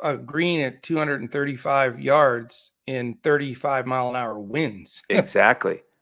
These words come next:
Speaker 2: Exactly.
Speaker 1: Yeah.
Speaker 2: So, Coach, here's a trivia question for you.
Speaker 1: Uh-oh.
Speaker 2: What do you think the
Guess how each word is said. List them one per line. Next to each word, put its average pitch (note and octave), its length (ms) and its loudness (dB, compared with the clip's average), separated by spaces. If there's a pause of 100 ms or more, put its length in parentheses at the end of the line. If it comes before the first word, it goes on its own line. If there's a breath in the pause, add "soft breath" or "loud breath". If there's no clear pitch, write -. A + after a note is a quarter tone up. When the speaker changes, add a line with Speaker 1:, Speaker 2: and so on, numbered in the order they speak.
(120)
Speaker 2:
Exactly. G#2+ 400 4
Speaker 1:
Yeah. - 60 -18 (120)
Speaker 2:
So, C#3 200 8
Coach, - 320 6
here's E3+ 180 6
a D#3 60 8
trivia B2 340 4
question A2 380 4
for - 120 -10
you. G#2+ 280 0 (580)
Speaker 1:
Uh-oh. C#3+ 280 0
Speaker 2:
What B2 260 8
do F3 60 4
you G3 200 2
think E3 400 -2
the A#2+ 220 -2